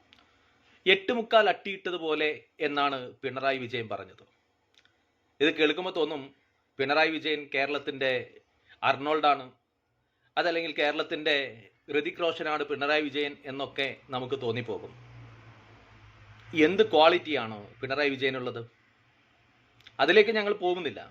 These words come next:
പക്ഷേ പിണറായി വിജയൻ ഇല്ലാത്ത ചില ക്വാളിറ്റികൾ നജീബ് കാന്തപുരത്തിന്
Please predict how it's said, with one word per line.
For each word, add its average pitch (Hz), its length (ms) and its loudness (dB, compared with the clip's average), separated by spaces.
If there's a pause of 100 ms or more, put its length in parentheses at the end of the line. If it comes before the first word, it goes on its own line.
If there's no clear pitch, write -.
(1080)
പക്ഷേ 147 240 4
പിണറായി 220 420 6
വിജയൻ 208 280 0
ഇല്ലാത്ത 185 300 0 (100)
ചില 165 100 -2 (120)
ക്വാളിറ്റികൾ 147 440 0 (540)
നജീബ് 143 280 -2
കാന്തപുരത്തിന് 147 640 0